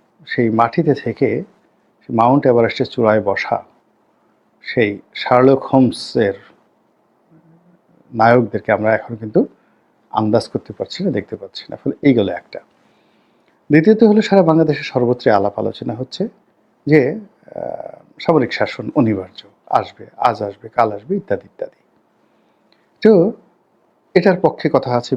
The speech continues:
বিপক্ষে কথা আছে, কিন্তু এই আতঙ্ক এবং এই আলাপ আলোচনা মানুষকে কিন্তু ভীষণভাবে নাড়া দিচ্ছে। আর এই যে, আহ,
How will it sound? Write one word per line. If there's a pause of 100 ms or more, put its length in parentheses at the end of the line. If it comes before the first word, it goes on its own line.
বিপক্ষে
কথা
আছে,
কিন্তু (120)
এই (140)
আতঙ্ক (200)
এবং (120)
এই (100)
আলাপ
আলোচনা
মানুষকে
কিন্তু (1120)
ভীষণভাবে (100)
নাড়া
দিচ্ছে। (1080)
আর (260)
এই
যে, (140)
আহ,